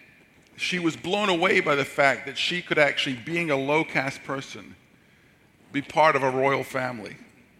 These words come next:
And here's a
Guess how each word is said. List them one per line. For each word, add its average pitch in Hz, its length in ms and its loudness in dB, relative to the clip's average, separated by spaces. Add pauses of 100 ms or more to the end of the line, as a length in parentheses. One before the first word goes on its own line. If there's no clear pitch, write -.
(1500)
And 147 140 0
here's 190 260 6
a 165 300 6